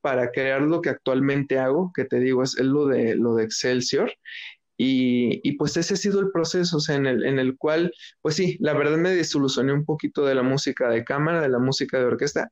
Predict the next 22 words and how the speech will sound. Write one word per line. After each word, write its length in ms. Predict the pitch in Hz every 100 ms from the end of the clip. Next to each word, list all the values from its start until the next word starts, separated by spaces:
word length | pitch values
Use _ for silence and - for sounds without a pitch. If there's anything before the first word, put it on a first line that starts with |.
| -
eh, 400 | 113 110 104 107 -
pero 220 | 123 123
pues 140 | 147
sí, 120 | 208
ese, 260 | 185 180 -
ese 180 | 180 220
fue 120 | 226
mi 120 | 240
proceso, 480 | 247 151 151 147 120
o 40 |
sea, 240 | 120 123 117
de, 260 | 120 123
del, 720 | 123 123 117 117 113 110 - -
del 340 | 117 107 107
que 100 | 120
pasé 360 | 117 123 - 151
de 100 | 165
la, 260 | 147 131
de 120 | 120 120
la 100 | 117
música 840 | 127 131 143 - 151 127 110 101 _ _ _ _ _ _ _ _ - -
académica 920 | 127 127 123 135 151 156 170 202 226